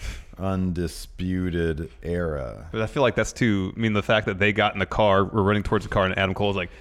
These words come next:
Speaker 2: "Let's get outta here," it's too obvious.
Speaker 1: No, there's not. They, they are the most obvious group there is, though. There's nothing subtle about the Undisputed
Speaker 2: Oh, I know.
Speaker 1: Era, and that is
Speaker 2: But that's what makes
Speaker 1: Undisputed.
Speaker 2: them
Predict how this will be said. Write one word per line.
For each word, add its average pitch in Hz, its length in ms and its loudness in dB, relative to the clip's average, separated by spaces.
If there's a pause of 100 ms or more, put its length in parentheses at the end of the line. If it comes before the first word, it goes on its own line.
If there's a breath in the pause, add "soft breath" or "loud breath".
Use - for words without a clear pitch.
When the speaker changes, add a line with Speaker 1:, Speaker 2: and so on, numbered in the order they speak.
(100)
Speaker 2:
"Let's 120 160 0
get 135 120 4
outta 156 220 8
here," 107 400 4 (140 loud breath)
it's - 100 -16
too 156 180 0
obvious. 110 640 0
Speaker 1:
No, 131 240 4
there's 135 160 4
not. 156 200 2
They, 147 180 4
they 143 200 4
are 151 120 6
the 139 140 4
most 131 220 4
obvious 110 420 4
group 110 220 0
there 92 160 4
is, 101 120 4
though. 82 100 0
There's 95 140 0
nothing 131 200 -2
subtle 107 280 2
about 76 180 2
the 76 100 2
Undisputed 73 340 2
Speaker 2:
Oh, 120 40 4
I 117 60 4
know. 123 160 4
Speaker 1:
Era, 67 200 -4
and 82 160 2
that 95 160 4
is 71 80 0
Speaker 2:
But - 60 2
that's 127 140 2
what 127 80 2
makes 117 220 0
Speaker 1:
Undisputed. 104 580 0
Speaker 2:
them - 80 -16